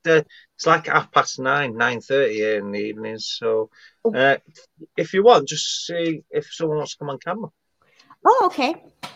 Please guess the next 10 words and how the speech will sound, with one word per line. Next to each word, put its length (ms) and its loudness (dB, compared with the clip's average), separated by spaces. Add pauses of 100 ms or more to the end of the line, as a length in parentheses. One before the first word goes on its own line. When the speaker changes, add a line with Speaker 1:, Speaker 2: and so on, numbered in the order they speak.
(320)
Speaker 2:
Let's 280 -4
do 200 -2
it, 140 2
Wayne. 520 -4 (120)
Thank 200 -2
you 80 -4
so 280 -4
much 160 -2
Speaker 1:
Yeah. 60 -8
Speaker 2:
for 60 -14